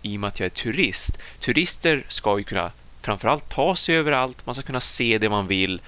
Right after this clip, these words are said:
det ska vara lätt att just, eh, transportera sig. Så det som finns nu som jag inte kunde skaffa då, det var framförallt just speciella busskort, tågkort och sådär.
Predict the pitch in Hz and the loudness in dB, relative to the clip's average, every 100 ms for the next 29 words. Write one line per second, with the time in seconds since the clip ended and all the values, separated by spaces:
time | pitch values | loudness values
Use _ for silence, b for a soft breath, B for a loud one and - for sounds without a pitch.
0 | - 117 - 107 98 98 101 95 95 - | -8 -6 0 2 4 2 0 0 -2 -8
1 | - - 92 - - - 87 87 - - | -12 -2 -2 -2 -10 -6 -4 -2 -4 -6
2 | - - 85 B B B B - 117 110 | -4 -4 -6 B B B B -6 -4 -4
3 | - 101 92 - 92 92 - - - - | -2 0 0 2 2 0 -4 -10 -4 0
4 | 135 123 120 110 90 - - - 127 143 | 0 2 2 2 0 -4 -14 -2 -2 0
5 | 139 - 196 208 127 - 104 - 107 95 | -6 -6 -4 -2 -4 -6 -4 -2 -2 -4
6 | 123 110 - - 107 117 113 110 104 165 | -4 -6 -8 -8 -6 -6 -2 0 0 2
7 | 123 95 139 131 104 - 123 120 135 - | 2 2 2 4 2 2 0 0 0 2
8 | 160 120 90 98 92 - - 104 - 110 | 2 0 -4 -4 -4 -2 -4 -2 0 0
9 | 98 90 90 85 85 98 101 - - 87 | 0 0 0 0 -2 -2 2 2 0 -6
10 | - - 104 98 - 143 - - 101 90 | -6 0 0 2 0 -2 -2 -6 -2 -2
11 | - 95 | -2 -2